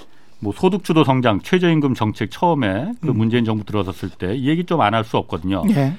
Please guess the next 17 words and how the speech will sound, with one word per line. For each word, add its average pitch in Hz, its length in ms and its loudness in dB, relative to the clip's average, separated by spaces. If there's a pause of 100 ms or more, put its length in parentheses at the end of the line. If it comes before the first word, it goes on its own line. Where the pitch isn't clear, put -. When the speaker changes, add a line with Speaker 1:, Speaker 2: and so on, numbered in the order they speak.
(120)
Speaker 1:
일단 160 240 2
지금 160 240 0
먼저 135 220 2
그 - 140 -2
얘기 170 160 4
하기 147 180 0
전에 113 380 0
Speaker 2:
음. 120 280 -2 (640)
Speaker 1:
문재인 156 420 0
정부 180 600 2
소득주도 190 480 0
성장은 160 600 2 (260)
사실은 175 400 -4
저는 139 220 2
실패했다고 170 580 -2
봐요. 82 380 -4 (100)
Speaker 2:
예. 143 280 2